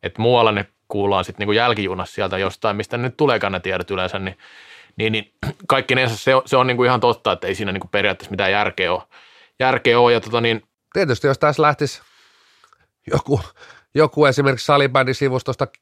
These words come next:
Speaker 2: salibändisivusto tai tämmönen nettisivu, jos sellainen olisi, mikä kirjoittaisi salibändistä, niin lähtisi selkeästi julkaiseen näitä, näitä huhuja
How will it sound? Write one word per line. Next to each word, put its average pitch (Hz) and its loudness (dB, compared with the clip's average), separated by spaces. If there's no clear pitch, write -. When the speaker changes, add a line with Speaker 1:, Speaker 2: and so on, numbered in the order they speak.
Speaker 2:
salibändisivusto 127 -2
tai 120 0
tämmönen 120 0
nettisivu, 117 -2
jos 104 -4
sellainen 113 0
olisi, 110 -2
mikä 110 -4
kirjoittaisi 107 -2
salibändistä, 95 -4
niin 120 -4
lähtisi 156 -2
selkeästi 165 -2
julkaiseen 113 2
näitä, 95 -4
näitä 107 -2
huhuja 104 2